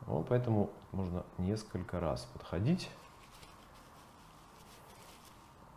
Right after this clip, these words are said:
к таким моментам. Правая сторона у нас будет чуть попозже ещё более тёмная. То есть это, опять же, тоже основа такая. Вот.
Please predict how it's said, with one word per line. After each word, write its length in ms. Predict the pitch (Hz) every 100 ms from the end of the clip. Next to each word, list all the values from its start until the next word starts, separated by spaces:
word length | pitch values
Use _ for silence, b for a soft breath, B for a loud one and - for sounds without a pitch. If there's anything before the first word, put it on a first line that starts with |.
| - - - -
к 60 |
таким 300 | 82 80 80
моментам. 500 | 80 82 73 67 62 - - - - B B B B B B -
Правая 260 | 156 185
сторона 360 | - 123 127 160
у 20 |
нас 160 | 127 98
будет 240 | 117 120
чуть 140 | 101
попозже 320 | 101 127 127 110
ещё 240 | 104 120
более 300 | 87 82 76
тёмная. 360 | - 73 62 -
То 100 | 73
есть 140 | -
это, 140 | 117
опять 220 | 101 92 71
же, 100 | 69
тоже 220 | 69 73
основа 380 | 85 147 170 120
такая. 320 | 90 69 65 - - - - - - - - - - - - - - - - - - - -
Вот. 100 | -